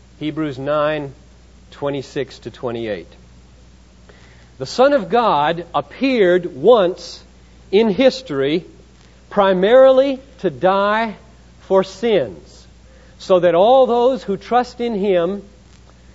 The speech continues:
might no longer perish, but have the hope of new and eternal life. And then he's going to come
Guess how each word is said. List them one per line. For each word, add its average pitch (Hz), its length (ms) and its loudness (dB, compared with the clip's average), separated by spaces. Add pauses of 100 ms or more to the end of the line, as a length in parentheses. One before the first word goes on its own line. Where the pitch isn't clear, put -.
(200)
might 190 400 -4
no 220 260 -2
longer 214 600 -2 (120)
perish, 208 600 -2 (480)
but 165 260 -2
have 180 340 -4
the 165 100 -2
hope 180 320 0
of 151 180 -8
new 160 460 -2 (560)
and 147 160 -6
eternal 160 500 -2
life. 139 520 -4 (440)
And 131 240 -10
then 294 400 2 (400)
he's 185 200 -4
going 254 320 2
to 247 120 -6
come 247 480 -2